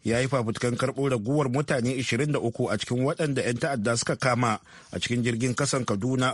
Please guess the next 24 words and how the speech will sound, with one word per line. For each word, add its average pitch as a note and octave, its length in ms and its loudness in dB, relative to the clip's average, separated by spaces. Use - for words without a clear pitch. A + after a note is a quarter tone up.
zuwa C#3 400 2
birnin B2 320 0
Abuja A2 560 0
daga A2 520 0
hannun C3 320 0
'yan C3+ 140 0
ta'addan. A2 640 0
Farfesa A#2+ 480 0
Usman A#2+ 400 0
Yusuf A2+ 400 0
shi C3 220 0
ne C3 140 2
sakataren B2+ 520 0
kwamitin B2+ 480 0
kuma A#2 200 2
ya A#2 140 2
tattauna B2 480 0
da A#2+ 100 2
wakilinmu C#3+ 560 2
na C3+ 100 0
Kaduna, A2 640 0
Isa B2 320 0
Lawal D3 260 0
Ikara, G2 400 0